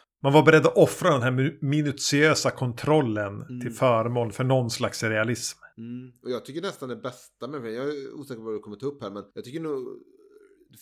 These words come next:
Speaker 2: finns en, en del sekvenser när de väl är ute på gatorna och sånt som är fan rätt, eh, trevliga.
Speaker 1: Eh,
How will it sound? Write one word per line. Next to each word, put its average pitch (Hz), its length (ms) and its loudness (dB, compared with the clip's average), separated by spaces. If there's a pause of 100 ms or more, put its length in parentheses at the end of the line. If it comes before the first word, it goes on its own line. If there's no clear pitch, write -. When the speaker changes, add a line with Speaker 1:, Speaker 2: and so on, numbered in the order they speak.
(100)
Speaker 2:
finns 185 320 -6
en, 175 240 -10
en 143 160 -8
del 139 340 -6
sekvenser 123 840 -6 (380)
när 127 80 -12
de 127 220 -4
väl 117 320 -2
är 135 280 -2
ute 135 340 -6
på 107 120 -12
gatorna 98 600 -8
och 90 100 -12
sånt 85 280 -12
som 101 140 -14
är 85 220 -10
fan 95 260 -12
rätt, 87 140 -12 (320)
eh, 50 800 -18
trevliga. 110 400 -10 (840)
Speaker 1:
Eh, - 100 -14